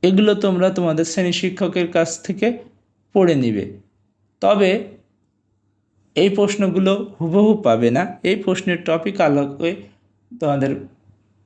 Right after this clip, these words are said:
বার্ষিক পরীক্ষা হবে এবং তোমাদের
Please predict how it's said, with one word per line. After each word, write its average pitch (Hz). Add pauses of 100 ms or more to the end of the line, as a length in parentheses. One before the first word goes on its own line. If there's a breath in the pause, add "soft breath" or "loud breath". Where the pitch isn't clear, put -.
(120)
বার্ষিক 156
পরীক্ষা 185
হবে 180 (680)
এবং 131 (1200)
তোমাদের 175